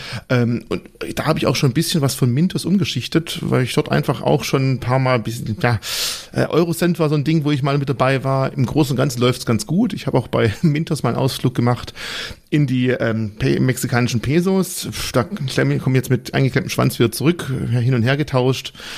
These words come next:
ein bisschen Ausfälle gehabt. Im Großen und Ganzen, ja, nicht viel gewonnen und nicht viel verloren. Ähm, aber aufteilen definitiv. Ob ich jetzt die vierte auch noch nehmen würde, irgendwann ist auch die Zeit vielleicht mal begrenzt, die man machen kann. Und ich überleg mal lieber,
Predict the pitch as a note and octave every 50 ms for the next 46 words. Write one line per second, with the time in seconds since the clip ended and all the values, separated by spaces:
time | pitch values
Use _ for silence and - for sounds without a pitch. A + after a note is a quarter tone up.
0 | - - - - C3 A#2+ A#2+ A2+ C3 C3+ - - C3+ C3+ C3 B2 A#2+ A#2+ B2 -
1 | - - - G#2+ G#2+ A#2+ B2+ A#2 B2+ A2 - A#2+ B2 - - B2 G#2+ G#2+ - -
2 | - - - B2 A#2+ G#2+ B2 E3+ B2+ A#2+ G#2 - - B2 A2+ G#2+ A#2+ C3 C3 A#2
3 | A2+ A2 - - B2 A2+ - A#2 A2 A#2 B2 C#3+ D3+ C3+ - - - - - -
4 | - - - - - - - C3 C3 B2+ B2 A#2+ B2 B2 - - A2+ G#2 - C#3
5 | A#2+ - - B2+ A#2 A#2 A2 - A2+ G#2 - - G#2+ - - - A#2 C3 - -
6 | - G#2 - - F#3+ F#3+ - C#3+ D3 F3 D#3+ D3+ D3 D3+ D3+ D3 C3+ C#3 C#3+ C#3
7 | C#3+ C#3+ C3 - - - - - C#3 C#3 C3+ C3+ - A#2 B2+ G#2+ - - - -
8 | - - - - - - - - - C#3+ D#3 - - A#2 G#2+ - - G#2+ - -
9 | G#2+ - - A#2 B2 D3+ - - - A2 A2 A2 - A2 G#2+ G2+ A2+ A#2 G#2+ -
10 | B2+ C3 C3+ B2 A2+ F#2+ G2 - - A#2 A2+ A#2 A#2 - A2+ A2 A2+ A2+ A#2+ A2